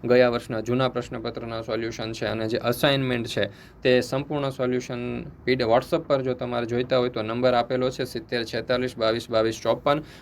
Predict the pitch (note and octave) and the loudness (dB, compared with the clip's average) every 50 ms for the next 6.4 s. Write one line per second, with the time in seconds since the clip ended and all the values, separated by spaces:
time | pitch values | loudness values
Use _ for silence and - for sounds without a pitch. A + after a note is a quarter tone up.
0 | - - A#2+ B2 B2+ B2+ B2 B2+ B2 B2 B2+ B2 - A#2+ A2+ - A#2+ A#2+ C3+ B2+ | -6 -2 0 0 2 2 4 4 4 4 4 2 2 0 2 4 2 4 4 4
1 | D3 C#3+ C#3+ - D3 C#3 C#3 C#3 C3+ - A#2+ A#2 A#2 B2 B2 A#2+ B2 A#2 A2 C3+ | 2 2 2 2 0 0 0 -2 -2 -4 -4 -4 -2 -2 -2 -2 0 0 2 2
2 | C#3+ D3 D3 B2+ A#2+ A#2+ A#2 A#2 A#2+ - - C#3 E3 F3+ E3+ E3+ D3+ C3+ C3 C3+ | 2 2 0 0 0 0 0 0 -2 0 2 4 4 4 4 4 2 2 2 2
3 | A#2+ B2 B2+ C3 B2+ - C3 A#2+ B2 A#2+ A#2+ A#2 - B2 A#2 - A#2 A#2 A#2+ A2+ | 2 4 4 2 0 -2 -4 -4 -2 -2 -4 -4 -4 -6 -6 -6 -6 -6 -6 -6
4 | - B2+ B2+ C#3 C#3 C#3 C3 - - - A#2+ A#2+ A#2+ A#2+ A#2+ A#2 A2+ A2 A2 G#2+ | -6 -6 -4 -2 -2 -2 -4 -4 -6 -8 -6 -6 -6 -6 -4 -2 0 2 4 4
5 | G#2+ B2 C3 - - D3 B2 A#2 A2+ - A2+ A2+ G#2+ G#2 G#2+ A#2 B2+ C#3 C3+ - | 4 4 2 2 0 -2 -2 -2 -2 -4 -2 -2 0 2 4 4 4 2 2 0
6 | C#3 C3+ C#3+ C#3 C3 - D3 C#3+ | 2 4 4 4 6 6 4 4